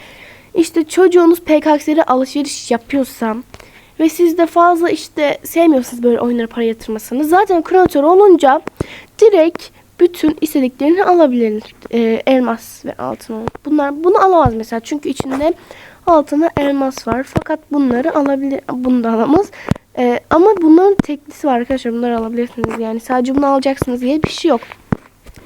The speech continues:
Ee, burada şey vardı, admin paketi falan filan. Mesela bunun, e, paketi de vardı, aldım ben. Onları falan alabilir. Şimdi akıllarda şu soru da var. Yani kreatör olmak için bizden belli bir para alıyorlar mı?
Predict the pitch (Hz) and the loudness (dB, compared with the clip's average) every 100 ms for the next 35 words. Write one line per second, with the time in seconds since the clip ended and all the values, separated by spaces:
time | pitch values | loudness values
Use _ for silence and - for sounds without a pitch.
0 | - - - - 269 262 302 381 381 - | -20 -16 -12 0 2 4 4 4 2 2
1 | 349 330 262 247 277 277 294 277 269 247 | 2 4 2 0 -2 -2 -4 -4 -4 -6
2 | 269 269 262 254 - 247 247 262 - 285 | -6 -4 -4 -4 -6 -6 -6 -12 -6 -4
3 | 277 247 269 277 285 294 294 - 262 254 | -2 -2 0 0 0 -2 -4 -6 -4 -4
4 | 262 277 254 277 233 226 226 254 233 233 | -6 -6 -4 -4 -2 -2 -2 -4 -4 -4
5 | 240 220 240 - 277 240 240 294 - 277 | -4 -4 -4 -2 0 -2 0 -2 0 -2
6 | 233 214 214 - _ _ _ - - _ | 0 -4 -8 -10 _ _ _ -20 -20 _
7 | - _ _ - - - - - - 440 | -20 _ _ -20 -20 -18 -18 -12 -4 2
8 | 320 247 - - 339 - 392 370 330 370 | 2 0 -4 -4 -4 2 4 4 4 0
9 | - 302 269 240 220 214 214 - _ 262 | -2 -4 0 0 -2 -6 -8 -14 _ 0
10 | 262 262 254 - _ _ _ - 339 370 | 2 2 0 -2 _ _ _ -4 2 4
11 | 359 370 370 311 320 330 320 277 285 269 | 4 2 4 4 6 4 2 0 2 4
12 | 269 247 277 269 240 247 269 311 - 254 | 2 4 2 4 2 0 2 2 2 2
13 | 247 226 220 214 247 | 4 4 2 0 -6